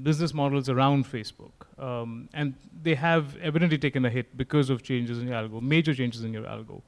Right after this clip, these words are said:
BuzzFeed, maybe now this to some degree. Um,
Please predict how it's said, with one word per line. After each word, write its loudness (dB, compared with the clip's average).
BuzzFeed, -2
maybe -2
now 0
this -2
to -12
some -6
degree. -8
Um, -8